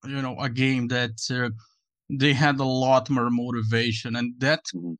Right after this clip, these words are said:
Speaker 1: was important for their morale to, to, you know, to build up towards this tournament. It, the image of seeing Messi lifting a trophy was, you know, important to all these things. But, uh, I,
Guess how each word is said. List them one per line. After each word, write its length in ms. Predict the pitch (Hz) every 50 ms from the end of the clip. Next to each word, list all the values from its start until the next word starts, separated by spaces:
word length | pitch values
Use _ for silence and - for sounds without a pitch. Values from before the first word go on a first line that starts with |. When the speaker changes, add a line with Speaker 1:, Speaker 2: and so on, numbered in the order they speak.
| _ -
Speaker 1:
was 320 | 160 165 156 160 151 135
important 640 | 151 156 123 - - 147 139 143 135 - - 139 113
for 140 | - 131 120
their 120 | 120 117
morale 460 | 117 117 117 113 113 110 110 110 110 110 -
to, 280 | - 120 113 113 107 104 110 - -
to, 260 | - 127 113 110 107 110 110 104
you 100 | 117 135
know, 160 | 131 127 123 117
to 140 | 110 113 139
build 360 | 131 123 135 139 135 123 127
up 200 | 127 123 120 113
towards 500 | - - 131 123 127 123 120 117 110 127 123
this 260 | 117 120 117 110 113
tournament. 560 | - - 147 143 139 131 131 131 139 135 131 - - - - - - - - _
It, 140 | - 151 147 - -
the 260 | 175 143 143 165 165
image 320 | 165 170 165 156 156 135 139
of 140 | 143 120 113
seeing 280 | - - 143 143 139
Messi 320 | 143 135 127 123 123 - 143
lifting 440 | 135 127 131 123 120 - 139 135
a 80 | 127 117
trophy 500 | 110 - 139 127 113 107 110 - - 127
was, 480 | 123 120 120 120 117 113 110 113 - - -
you 100 | 151 135
know, 160 | 131 123 117 110 110
important 640 | 143 135 127 113 - 135 131 127 120 113 143 131 113 110 -
to 80 | - 139
all 240 | 131 123 120 120 117
these 300 | 123 127 127 117 113 -
things. 340 | - 143 120 131 139 - - - - - - _ - - _ _ _ _ _ _ _ _ _ _ _ _ _ _ _ - - -
But, 500 | 147 139 151 160 156 156 151 - - 165
uh, 280 | 165 143 - 160 147 - - - -
I, 140 | 135 131